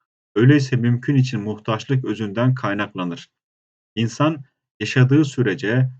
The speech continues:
bedeniyle irtibatlıdır. Çünkü onun ihtiyacı iki gözünün önündedir. Yoksulluğu ise kendisine gösterilmiştir. Şeytanın vaat vererek ona gelmesi de bu sayede mümkün olabilir. Allah şöyle buyurur:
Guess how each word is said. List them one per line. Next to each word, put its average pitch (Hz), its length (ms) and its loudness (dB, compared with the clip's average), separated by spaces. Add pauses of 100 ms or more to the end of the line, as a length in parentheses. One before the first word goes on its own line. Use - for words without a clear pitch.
(140)
bedeniyle 123 540 2
irtibatlıdır. 92 760 -8 (400)
Çünkü 139 220 -2
onun 135 280 0
ihtiyacı 127 800 2 (460)
iki 156 120 2
gözünün 127 400 4
önündedir. 98 640 -6 (580)
Yoksulluğu 139 480 0
ise 139 420 0
kendisine 123 500 0
gösterilmiştir. 107 960 -4 (540)
Şeytanın 123 440 4
vaat 127 320 2
vererek 95 460 -4 (260)
ona 117 200 2
gelmesi 95 520 -4
de 131 260 2 (180)
bu 127 140 0
sayede 123 400 2
mümkün 110 340 -2
olabilir. 85 580 -8 (460)
Allah 131 320 4
şöyle 135 400 4
buyurur: 90 340 -8